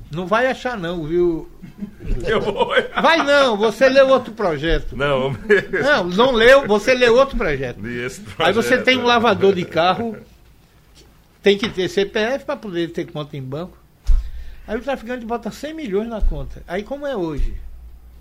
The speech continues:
Speaker 1: Como é hoje? O coaf diz, olha, é um, não é nem o coaf, Geraldo, é o computador que diz,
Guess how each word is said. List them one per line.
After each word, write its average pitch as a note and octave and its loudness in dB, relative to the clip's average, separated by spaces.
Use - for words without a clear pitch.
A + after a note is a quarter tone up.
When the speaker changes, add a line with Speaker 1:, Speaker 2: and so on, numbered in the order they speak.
Speaker 1:
Como F#3 -12
é A3+ -10
hoje? B2 -12
O A#3+ -8
coaf F3+ 0
diz, D#3+ -6
olha, D3 -2
é F#3+ 0
um, A#3 -6
não G#3 -4
é C4+ 2
nem A#3+ -6
o D4+ -8
coaf, D#3 -4
Geraldo, D3 -6
é F3 -2
o A3 -4
computador E3 -6
que G3 -10
diz, C#3 -12